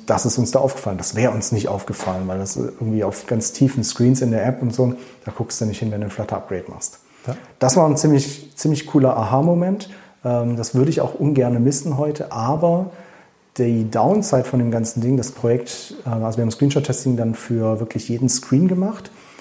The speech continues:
Speaker 1: Das lief ungefähr drei Monate, wo wir das aktiv gemacht haben.
Speaker 2: Okay.
Speaker 1: Innerhalb von diesen drei Monaten, klar, bei jedem, jedes Mal, wenn sich was geändert wurde, ist halt ein neuer, ähm, Screenshot erstellt worden und committed worden. Dann war unser, äh,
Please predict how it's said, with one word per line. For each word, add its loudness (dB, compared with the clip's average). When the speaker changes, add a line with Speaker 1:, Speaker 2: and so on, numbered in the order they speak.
Speaker 1:
Das -4
lief 4
ungefähr 0
drei 0
Monate, -2
wo -6
wir -6
das -6
aktiv -10
gemacht -10
haben. -6
Speaker 2:
Okay. -2
Speaker 1:
Innerhalb 4
von 2
diesen 2
drei 0
Monaten, 0
klar, -2
bei -6
jedem, 2
jedes 4
Mal, 4
wenn 4
sich -2
was -2
geändert 2
wurde, 4
ist -2
halt -4
ein 0
neuer, -2
ähm, -4
Screenshot 0
erstellt 2
worden 2
und -4
committed 0
worden. 4
Dann 0
war 4
unser, 4
äh, 0